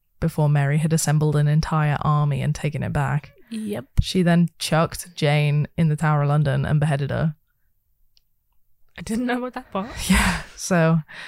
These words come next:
Speaker 1: Mary had already been removed from the line of succession once, so I imagine she was pretty pissed when it happened the second time.
Speaker 2: Yes.
Speaker 1: Anyway, when she was reigning, she made a point to violently execute Protestants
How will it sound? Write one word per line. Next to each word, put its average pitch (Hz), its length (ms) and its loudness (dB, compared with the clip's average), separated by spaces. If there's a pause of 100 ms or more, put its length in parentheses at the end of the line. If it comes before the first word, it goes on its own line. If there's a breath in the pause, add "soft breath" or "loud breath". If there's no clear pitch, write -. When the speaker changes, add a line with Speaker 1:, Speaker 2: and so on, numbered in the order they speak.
(760 loud breath)
Speaker 1:
Mary 185 640 4
had 185 160 6
already 175 240 4
been 156 260 4
removed 151 600 2
from 175 180 2
the 165 120 4
line 160 240 4
of 156 100 0
succession 147 560 -2
once, 139 360 0
so 170 160 0
I 147 100 4
imagine 156 340 4
she 160 120 0
was 151 100 0
pretty 151 240 -2
pissed 147 400 -2
when 151 80 2
it 131 80 0
happened 147 240 -2
the 147 60 0
second - 320 -2
time. 160 380 4
Speaker 2:
Yes. - 520 -10 (1040 loud breath)
Speaker 1:
Anyway, 196 180 4
when 196 160 4
she 247 120 -2
was 208 140 2
reigning, 151 520 2
she - 160 -6
made 170 220 4
a 160 40 0
point 160 320 0
to 170 80 0
violently 160 680 2
execute 165 580 -2
Protestants - 840 -2